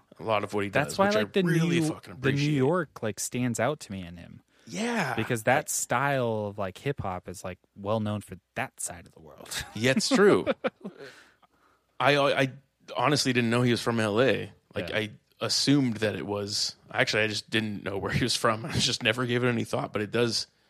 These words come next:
Speaker 1: make sense that it would be New York. Like, um,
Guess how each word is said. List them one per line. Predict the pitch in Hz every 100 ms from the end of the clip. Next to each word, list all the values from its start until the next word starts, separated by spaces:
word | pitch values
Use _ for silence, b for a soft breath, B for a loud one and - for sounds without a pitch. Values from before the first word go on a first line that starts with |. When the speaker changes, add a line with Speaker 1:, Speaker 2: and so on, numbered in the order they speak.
| -
Speaker 1:
make | 117 110
sense | 113 110
that | 104
it | 87
would | 101
be | 110 101 - _
New | 104 104
York. | 101 98 98 - _ _ _ _ _ _ _ _ _ _ _ -
Like, | 110 107
um, | 107 104 104 104 101 98